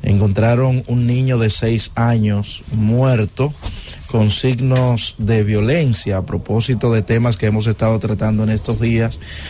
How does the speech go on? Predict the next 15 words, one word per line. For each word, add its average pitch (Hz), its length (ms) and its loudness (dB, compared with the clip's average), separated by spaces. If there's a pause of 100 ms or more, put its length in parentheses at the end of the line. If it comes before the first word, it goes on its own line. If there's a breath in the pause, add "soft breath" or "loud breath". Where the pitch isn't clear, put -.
(140 loud breath)
de 101 220 2
cómo 160 260 0
la 151 140 2
violencia 127 720 0
ha 113 160 2
estado 120 360 0
afectando 113 840 0 (180)
a 110 100 0
nuestra 123 400 2
sociedad, 143 680 0
los 98 460 -4 (360 loud breath)
distintos 170 580 0
tipos 143 560 0
de 117 160 2
violencia. 117 720 0